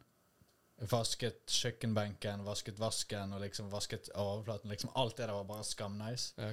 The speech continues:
Speaker 2: kult.
Speaker 1: Og så bare, og så når jeg var ferdig, så satt jeg meg i sofaen. Jeg følte meg legit som en unge på julaften.
Speaker 2: <laughs>
Speaker 1: Jeg var, jeg gledet meg så mye til
Speaker 2: Ja.
Speaker 1: å komme inn. Så tenkte jeg bare sånn, «Helvete, det suger å være voksen.»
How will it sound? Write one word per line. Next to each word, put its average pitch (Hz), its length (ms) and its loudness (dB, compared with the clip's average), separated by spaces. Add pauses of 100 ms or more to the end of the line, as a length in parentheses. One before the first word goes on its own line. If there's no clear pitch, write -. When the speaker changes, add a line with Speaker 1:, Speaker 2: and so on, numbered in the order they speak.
Speaker 2:
kult. 107 220 -2
Speaker 1:
Og 127 80 4
så 131 120 2
bare, 127 160 4
og 123 120 2
så 131 100 2
når 127 80 2
jeg 123 60 2
var 113 180 0
ferdig, 113 140 0
så 120 120 -4
satt - 260 2
jeg 123 40 -4
meg 110 120 0
i - 20 -2
sofaen. 135 420 0
Jeg 151 120 2
følte 160 360 4
meg 156 240 0
legit 135 360 2
som 120 200 2
en 110 220 -2 (180)
unge 127 300 6
på 123 160 2
julaften. - 540 12
Speaker 2:
<laughs> 339 420 12 (220)
Speaker 1:
Jeg 143 80 12
var, 147 120 10
jeg 143 120 6
gledet 156 260 10
meg 156 160 8
så 160 300 10
mye 127 120 4
til 135 100 4
Speaker 2:
Ja. 160 140 12
Speaker 1:
å 127 140 10
komme 135 200 4
inn. 113 60 2
Så - 140 0
tenkte 143 180 4
jeg 147 40 2
bare 143 100 6
sånn, 147 140 2
«Helvete, 151 280 2
det 117 100 2
suger 131 380 6
å 107 40 0
være 107 160 0
voksen.» 107 420 0